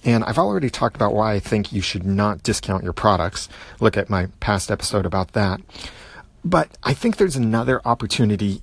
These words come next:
for you in the podcasting business and whatever your business is on a time like this around the holidays is even if you don't discount your own products and services, you could be a curator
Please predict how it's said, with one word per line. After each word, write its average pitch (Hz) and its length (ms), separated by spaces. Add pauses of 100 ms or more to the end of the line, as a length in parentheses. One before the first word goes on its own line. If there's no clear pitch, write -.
for 104 320
you 92 300
in 98 300
the - 80
podcasting 107 580
business 95 360
and 101 140
whatever 117 300
your 113 120
business 92 540
is 95 400 (680)
on 131 340 (220)
a 147 100
time 110 580
like 104 340
this 113 360
around 101 240
the 98 80
holidays 101 640
is 104 320 (640)
even 185 220
if - 140
you 143 80
don't 120 300
discount 113 380
your 98 160
own 95 120
products 90 360
and 101 120
services, 92 640 (360)
you 120 280
could 110 560 (100)
be 113 160
a 101 80
curator 98 800